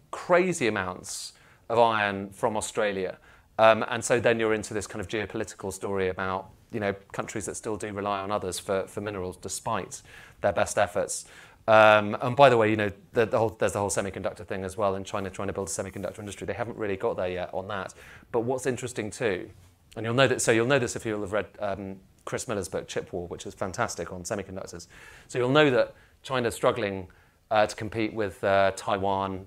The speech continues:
when it comes, and South Korea when it comes to those tiniest, tiniest transistor, um, microchips. But they're also struggling to make the purest silicon wafer. And if you're gonna make the most advanced semiconductors,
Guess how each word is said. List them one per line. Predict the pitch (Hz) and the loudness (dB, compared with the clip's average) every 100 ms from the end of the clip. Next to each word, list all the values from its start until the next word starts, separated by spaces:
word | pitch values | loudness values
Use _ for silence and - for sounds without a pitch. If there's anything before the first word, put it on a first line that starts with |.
| - | -8
when | 104 | -6
it | - | -6
comes, | 110 95 92 | -8 -8 -6
and | 104 | -4
South | - 98 - | -4 -4 -4
Korea | 101 95 92 | -4 -2 -4
when | |
it | 92 | -8
comes | - 101 92 | -10 -10 -8
to | 101 | -6
those | 92 90 - - | -6 -6 -10 -16
tiniest, | - 110 98 92 - - | -8 -4 -2 -4 -6 -10
tiniest | 104 98 92 - | -6 -4 -6 -6
transistor, | 101 92 98 - 87 85 - - - - | -8 -6 -6 -4 -6 -8 -12 -20 -20 -2
um, | 101 92 92 98 | 0 0 -2 -8
microchips. | 117 110 117 - 90 - - - - - _ - | -4 -4 -4 -4 -4 -6 -12 -20 -20 -20 _ 0
But | 127 | 6
they're | 135 | 6
also | 160 170 190 | 6 2 0
struggling | 170 - 135 123 117 110 110 | 0 0 -2 0 -2 -4 -6
to | - 110 | -6 -2
make | 113 113 - | -2 -2 -6
the | 117 | -6
purest | - - - 139 127 113 - - | -6 -12 0 2 4 2 0 -6
silicon | - 127 110 120 104 | -4 -4 -4 -6 -2
wafer. | 113 117 - 98 - - - | -2 -2 -2 -2 -2 -8 -6
And | 127 | -2
if | 127 | 0
you're | 131 | 2
gonna | 156 170 | 4 4
make | 147 147 147 95 - - - _ _ _ _ _ | 2 2 0 -2 -8 -16 -18 _ _ _ _ _
the | 131 | 0
most | 123 123 | 2 2
advanced | 110 127 117 117 - - - - - | 2 2 2 2 -4 -6 -10 -14 -8
semiconductors, | - 151 147 110 98 - - 110 | 0 2 2 0 0 0 -4 -6